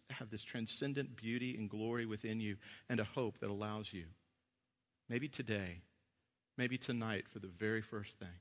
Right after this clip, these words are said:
time, to go to sleep and say, 'Whatever comes, I receive.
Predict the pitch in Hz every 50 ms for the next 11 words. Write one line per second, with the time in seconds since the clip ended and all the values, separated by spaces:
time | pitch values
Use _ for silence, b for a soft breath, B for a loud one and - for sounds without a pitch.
0 | - - - 104 90 85 82 90 104 - _ _ _ _ _ _ _ _ _ _
1 | _ _ _ _ _ _ _ _ _ _ - - 123 107 110 107 107 104 - -
2 | 98 107 101 98 - - - - _ _ _ _ _ _ _ _ _ - - 107
3 | 101 - - 98 92 90 87 87 85 _ _ _ B B B B B B B B
4 | B B _ _ - - 98 101 104 107 104 101 107 - - - 101 90 95 101
5 | 107 - - - - - _ _ _ _ _ _ _ _ _ _ _ _ _ _
6 | _ _ _ _ _ _ _ _ _ _ _ _ _ - 95 95 95 92 - -
7 | 101 92 90 101